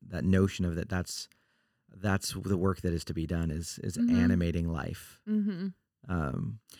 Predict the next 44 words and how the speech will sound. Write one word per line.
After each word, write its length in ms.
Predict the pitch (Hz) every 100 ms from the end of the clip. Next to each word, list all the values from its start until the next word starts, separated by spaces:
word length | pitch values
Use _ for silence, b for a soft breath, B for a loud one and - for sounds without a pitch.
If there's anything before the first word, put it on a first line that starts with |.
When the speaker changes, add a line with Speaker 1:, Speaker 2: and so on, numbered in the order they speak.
| B B -
Speaker 2:
You 140 | 277
know, 160 | 285 294
I 140 | 262 277
wonder 440 | 240 240 277 370
what 160 | 339 285
it 80 | 196
was 180 | 220
like 220 | 202 196 -
for 140 | 214
the 120 | 190
people 380 | - 196 202 202
who 140 | 196
had 240 | 185 170 180
that 180 | 196 180
knock 300 | 175 196 202
on 120 | 202
their 200 | 196 190
door, 180 | 190 190
because 360 | 196 196 185
there's 280 | 214 214 208
such 260 | 214 208 202
a 120 | 185 -
culture 480 | - 185 - 208 196
of 140 | 180
hospitality 1000 | 180 175 - 180 - 160 175 185 226 254
Speaker 1:
Yeah. 460 | 92 101 143 131 87 -
Speaker 2:
that 120 | 208 214
is 160 | 214
happening 640 | 220 202 220 220 226 233 - _ _ _ _
amongst 380 | 202 202 202 -
the 80 | 202
people 320 | 208 - 202
at 100 | 185
this 140 | 202
Speaker 1:
Right. 140 | 170 156
Speaker 2:
time. 320 | 202 208 214 - _ _ _
And 160 | 226 226
so 160 | 240 214
it's, 240 | 208 - -
it 180 | 233 214
probably, 560 | - 240 269 285 226 -
like, 220 | 214 196 -
I 40 |
think 420 | 190 - 233 196